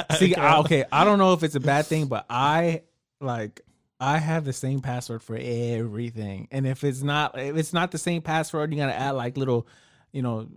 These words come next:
Speaker 2: marks
Speaker 1: Certain
Speaker 2: or
Speaker 1: things.
Speaker 2: cy-, certain symbols on there. Uh, it's,
Speaker 1: Yeah.
Speaker 2: like, the same symbol. So it's
Speaker 1: Yeah,
Speaker 2: like,
Speaker 1: well,
Speaker 2: if
Speaker 1: don't,
Speaker 2: I give
Speaker 1: don't
Speaker 2: you
Speaker 1: put
Speaker 2: a
Speaker 1: that
Speaker 2: pa-
Speaker 1: out there in the world.
Speaker 2: It's like,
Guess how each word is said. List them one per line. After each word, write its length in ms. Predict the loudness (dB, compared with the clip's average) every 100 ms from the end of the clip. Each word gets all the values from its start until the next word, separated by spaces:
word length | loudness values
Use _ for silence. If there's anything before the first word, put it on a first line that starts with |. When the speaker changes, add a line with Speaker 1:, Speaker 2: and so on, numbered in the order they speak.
| -20
Speaker 2:
marks 440 | -10 -6 -2 -2 0
Speaker 1:
Certain 340 | 0 2 2
Speaker 2:
or 40 | 0
Speaker 1:
things. 380 | 0 0 0 2
Speaker 2:
cy-, 180 | 0
certain 300 | 2 -2 -2
symbols 440 | -2 0 2 2 0
on 200 | 0 0
there. 320 | -2 -2 -4
Uh, 160 | -2 0
it's, 120 | 0
Speaker 1:
Yeah. 40 | 0
Speaker 2:
like, 180 | -2 -4
the 60 |
same 360 | -6 -2 -2 -2
symbol. 560 | -4 -4 -2 -6 -8 -16 _ _
So 220 | -2 2 4
it's 60 |
Speaker 1:
Yeah, 60 | 6
Speaker 2:
like, 120 | 6
Speaker 1:
well, 80 | 6
Speaker 2:
if 40 | 6
Speaker 1:
don't, 80 |
Speaker 2:
I 80 | 6
give 40 | 8
Speaker 1:
don't 160 | 8
Speaker 2:
you 60 | 10
Speaker 1:
put 60 | 10
Speaker 2:
a 40 |
Speaker 1:
that 140 | 8
Speaker 2:
pa- 60 | 6
Speaker 1:
out 140 | 4
there 120 | 4 2
in 80 |
the 80 | 2
world. 360 | 0 0 0 0
Speaker 2:
It's 260 | -2 0 4
like, 320 | 6 6